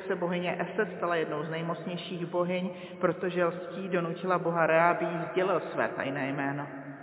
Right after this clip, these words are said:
A dnes se už jen těžce dovedeme vžít do představ tehdejších lidí, ale i my dnes můžeme vidět, že v moci určitého jména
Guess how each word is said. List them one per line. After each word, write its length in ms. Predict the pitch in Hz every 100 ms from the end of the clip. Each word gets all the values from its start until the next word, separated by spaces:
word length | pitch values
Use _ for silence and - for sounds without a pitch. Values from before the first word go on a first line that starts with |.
| - - - - - -
A 80 |
dnes 220 | 160 170 175 -
se 120 | 185
už 260 | - - 185
jen 140 | 180
těžce 420 | 175 220 - 214
dovedeme 400 | 180 170 165 165
vžít 240 | 165 170 170
do 80 |
představ 340 | 175 175 - 190
tehdejších 540 | 190 185 185 190 -
lidí, 400 | 185 180 185 196 - - - - - - - - - - - - -
ale 440 | 185 185 185 - - - - - - - - -
i 120 | 208 196
my 220 | 208 214
dnes 320 | 190 208 208
můžeme 340 | 208 202 190
vidět, 340 | 175 170 170 190 - - - - -
že 400 | 180 190 170 - -
v 40 | 170
moci 400 | 190 254 - -
určitého 680 | 190 180 202 - 190 185 196
jména 600 | 190 185 170 165 160